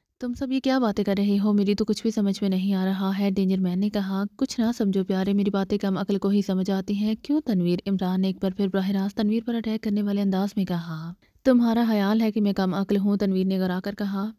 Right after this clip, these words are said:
"मैंने ऐसा कब कहा है?" इमरान ने बड़े भोलपन से कहा, तो वो सब एक बार फिर मुस्कुरा दिए। उसी लम्हे आगे चलता हुआ डेंजर मैन रुक गया। सुरंग खत्म हो गई थी, अब आगे सामने एक ठोस दीवार थी। "इस दीवार के हटते ही बाहर जाने का रास्ता खुल जाएगा," डेंजर मैन ने मुड़कर इमरान से मुखातिब होकर कहा। "ठीक है, पीछे हटो," इमरान ने कहा, तो डेंजर मैन इस बात में सर हिलाकर साइड में हो गया।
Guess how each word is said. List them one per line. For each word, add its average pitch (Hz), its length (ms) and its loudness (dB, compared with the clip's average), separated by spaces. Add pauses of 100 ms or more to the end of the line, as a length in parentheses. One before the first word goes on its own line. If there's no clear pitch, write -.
"मैंने 190 160 0
ऐसा 196 160 -2
कब 196 180 -2
कहा 190 240 -2
है?" 185 260 -2
इमरान 233 280 -2
ने 269 60 2
बड़े 247 180 2
भोलपन 190 420 -2
से 202 100 -2
कहा, 196 320 -2
तो 220 100 -2
वो 220 60 2
सब 202 180 -2
एक 190 180 0
बार 190 120 0
फिर 185 200 -4
मुस्कुरा 196 400 -2
दिए। 202 220 0
उसी 226 200 -4
लम्हे 233 240 0
आगे 202 220 0
चलता 190 260 -2
हुआ 190 220 0
डेंजर 185 280 0
मैन 180 240 0
रुक 202 180 -2
गया। 208 180 0
सुरंग 240 260 -2
खत्म 247 260 -2
हो 240 160 0
गई 190 180 0
थी, 185 160 0
अब 190 200 -4
आगे 185 200 0
सामने 185 280 -2
एक 196 180 -4
ठोस 196 220 -2
दीवार 185 380 0
थी। 165 380 -6 (140)
"इस - 140 -2
दीवार 254 300 2
के 269 60 2
हटते 233 240 -2
ही 226 120 4
बाहर 214 220 2
जाने 208 260 0
का 214 80 -2
रास्ता 208 260 -2
खुल 202 180 0
जाएगा," 208 340 2
डेंजर 196 300 2
मैन 196 220 0
ने 214 80 2
मुड़कर 208 300 0
इमरान 214 280 0
से 240 100 -4
मुखातिब 220 420 -2
होकर 202 220 -2
कहा। 202 300 -2
"ठीक 233 360 -2
है, 233 60 0
पीछे 202 260 0
हटो," 196 220 0
इमरान 196 360 0
ने 208 100 0
कहा, 214 220 -2
तो 220 120 -4
डेंजर 196 260 2
मैन 190 200 0
इस 190 140 -6
बात 185 200 -2
में 196 100 0
सर 190 160 -2
हिलाकर 190 360 0
साइड 185 340 -2
में 185 60 0
हो 196 180 2
गया। 196 240 0